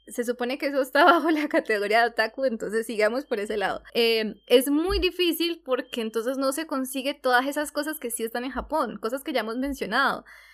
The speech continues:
Entonces, yo qué sé, en Japón podría salir a comprar los D V Ds de, de... Bueno, primero que todo, los dan en televisión. El anime aparece en televisión,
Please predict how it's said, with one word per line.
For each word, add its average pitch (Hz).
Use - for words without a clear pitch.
Entonces, 247
yo 220
qué 269
sé, 285
en 226
Japón 214
podría 247
salir 269
a 220
comprar 240
los 202
D 226
V 226
Ds -
de, 202
de... 196
Bueno, 254
primero 262
que 466
todo, 392
los 302
dan 294
en 466
televisión. 220
El 226
anime 359
aparece 330
en 427
televisión, 277